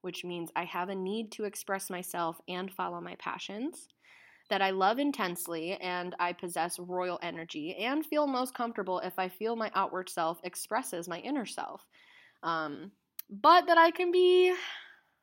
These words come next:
you know, kind of a loner sometimes, and that's <laughs> absolutely true. Um,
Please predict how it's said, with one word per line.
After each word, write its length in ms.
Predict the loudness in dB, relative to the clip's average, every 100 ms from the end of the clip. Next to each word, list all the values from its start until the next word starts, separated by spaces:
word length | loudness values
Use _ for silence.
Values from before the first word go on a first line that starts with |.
| _ _
you 80 | -6
know, 140 | -6
kind 200 | -4 -4
of 60 | -2
a 60 | -2
loner 280 | -4 -6
sometimes, 460 | -6 -8 -10 -12 -12
and 100 | -12
that's 140 | -10
<laughs> 300 | -8 -8 2
absolutely 500 | 4 6 6 4 2
true. 680 | -6 -8 -8 -4 -4 -4 -6 -12 -20 -20 -8 0 4 6 6 8
Um, 180 | 6